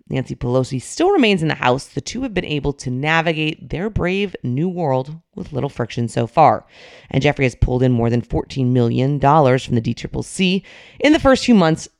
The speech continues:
of this cycle. Senate Majority Leader Chuck Schumer, he's the show us your plan man.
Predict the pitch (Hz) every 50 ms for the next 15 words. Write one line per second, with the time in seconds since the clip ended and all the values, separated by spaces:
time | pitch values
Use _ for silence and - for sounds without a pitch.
0 | - - - 131 127 123 123 - - - - - - - - - - - - -
1 | - 147 - _ _ _ _ _ _ _ _ _ - - - - _ _ _ _
2 | - - 214 214 196 160 156 147 180 208 220 208 190 180 170 170 175 - 131 -
3 | - - - - 233 233 208 202 202 233 151 - - - - - _ _ _ _
4 | _ _ _ _ - 123 135 147 139 135 156 - - - 165 165 170 185 175 -
5 | 180 170 - - 175 190 202 196 185 170 165 170 180 185 208 220